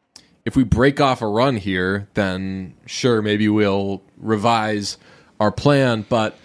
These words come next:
yeah, they call that timeout. They, the Chargers put in an extra defensive lineman, but in doing that, they had a safety basically playing linebacker,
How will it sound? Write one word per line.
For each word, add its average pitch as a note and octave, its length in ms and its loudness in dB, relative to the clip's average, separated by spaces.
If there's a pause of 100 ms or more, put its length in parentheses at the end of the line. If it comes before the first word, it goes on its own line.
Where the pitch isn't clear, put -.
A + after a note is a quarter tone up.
(300)
yeah, B2 220 4
they A2+ 120 2
call C#3+ 240 2
that C#3 180 2
timeout. B2 540 0 (120)
They, G#2+ 320 0 (760)
the G#2+ 360 -8
Chargers A#2+ 380 -2
put A#2+ 260 2
in A2+ 360 0 (540)
an A2+ 100 2
extra B2 300 0
defensive A2+ 560 -4
lineman, B2 640 -4
but A2 140 -2
in G#2+ 160 -4
doing C#3+ 340 2
that, C3+ 380 0 (600)
they G#2+ 420 0 (160)
had G#2+ 240 -2
a G#2 40 -6
safety B2+ 500 2
basically A2+ 420 2
playing G#2+ 320 -2
linebacker, A#2+ 880 0